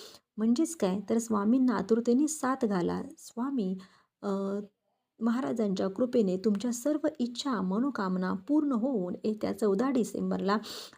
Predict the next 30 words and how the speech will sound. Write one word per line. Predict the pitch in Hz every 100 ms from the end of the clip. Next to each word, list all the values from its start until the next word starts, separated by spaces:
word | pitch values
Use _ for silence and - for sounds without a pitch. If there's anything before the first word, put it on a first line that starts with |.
| _
आता | 202 196 277
दत्त | 247 202 202 196
जयंती | 208 202 214
आहे, | 240 175 180
या | 214 269
काळामध्ये | 254 233 226 220 214
आपण | 202 196 202 -
उपाय | 208 208 180
किंवा | 185 226 240
सेवा | - 262 277
ह्या | 180 226
नक्की | 294 233 -
करायच्या | 202 190 190 180 175
आहेत, | 175 -
म्हणजेच | 214 226 277
त्या | 320 311
खूप | - 330 339
प्रभावी, | 330 175 175 175 180 208 - - - -
फलदायी | 302 262 165 220
ठरत | 254 214 175
असतात. | 175 - 175 - - -
या | 220 277
काळामध्ये | 269 214 247 247 185 190 196 196 - -
दत्त | 190 302 302 269 247
तत्व | 311 247
हे | 175 175 214
हजार | - 202 220
पटींनं | 262 208 - 190 196 269 440 _ _ _ _ _
कार्यरत | 254 214 185 180 180
असतं, | 180 - -